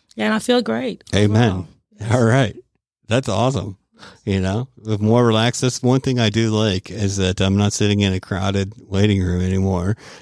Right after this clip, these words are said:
Speaker 2: and everything does seem to be running on time, um, more. Uh, and that's really important to, you know, business owners, executives, you know, folks like me who I try to keep on a schedule. My staff would say, you know,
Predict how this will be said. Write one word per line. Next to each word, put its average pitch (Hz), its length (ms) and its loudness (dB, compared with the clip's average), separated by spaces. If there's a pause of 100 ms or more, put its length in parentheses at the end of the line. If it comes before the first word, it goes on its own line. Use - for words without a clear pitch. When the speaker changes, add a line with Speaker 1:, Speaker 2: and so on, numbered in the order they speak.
(100)
Speaker 2:
and 98 300 2
everything 104 400 2
does 104 200 2
seem 107 220 0
to 95 80 0
be 92 220 -2
running 95 420 -2 (100)
on 95 200 -2
time, 92 520 -2 (200)
um, 92 440 0 (160)
more. 90 420 -4 (100)
Uh, 95 320 2 (460)
and 104 200 2
that's 107 240 0
really 107 160 4
important 98 420 -2
to, 90 380 -2
you 107 160 -2
know, 92 100 0
business 92 360 -4
owners, 92 420 -4
executives, 92 720 -6
you 98 140 -10
know, 90 80 -10 (260)
folks - 340 -8 (320)
like 98 140 2
me 95 140 4
who 98 120 4
I 87 80 4
try 95 220 0
to 95 60 -4
keep 92 200 -6
on 92 180 0
a 92 60 0
schedule. 104 460 0
My 87 100 0
staff 90 360 -4
would - 120 -2
say, 92 260 -6 (1200)
you 95 80 2
know, 90 240 2